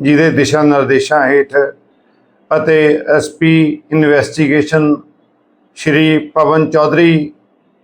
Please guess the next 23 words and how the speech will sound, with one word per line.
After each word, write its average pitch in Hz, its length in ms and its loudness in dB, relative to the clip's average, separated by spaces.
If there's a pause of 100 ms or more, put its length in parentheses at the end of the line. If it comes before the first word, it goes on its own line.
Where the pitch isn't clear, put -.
(880)
ਅਤੇ 165 520 0 (1120)
ਐਸ-, - 400 -4 (140)
ਅ, 151 160 0
ਡੀ 143 240 0
ਐਸ 165 180 0
ਪੀ 165 480 0 (540)
ਸਰਦਾਰ 156 460 0
ਤਰਲੋਚਨ 156 600 -2
ਸਿੰਘ, 165 260 -8
ਸਬ 147 280 -2
ਡਿਵੀਜ਼ਨ 151 280 -4
ਸਮਰਾਲਾ 139 760 -2 (500)
ਜੀ 151 180 0
ਦੇ 165 160 2
ਦਿਸ਼ਾ 147 300 -2
ਨਿਰਦੇਸ਼ਾਂ 156 580 -2
ਹੇਠ 147 260 -4 (800)
ਅੱਜ 156 200 -2 (260)
ਮਾਛੀਵਾੜਾ 151 500 -2
ਪੁਲਿਸ 156 340 -6
ਵੱਲੋਂ 151 520 -2 (800)
ਮੋਟਰਸਾਈਕਲ 170 800 -2
ਗਰੋਹ 165 600 0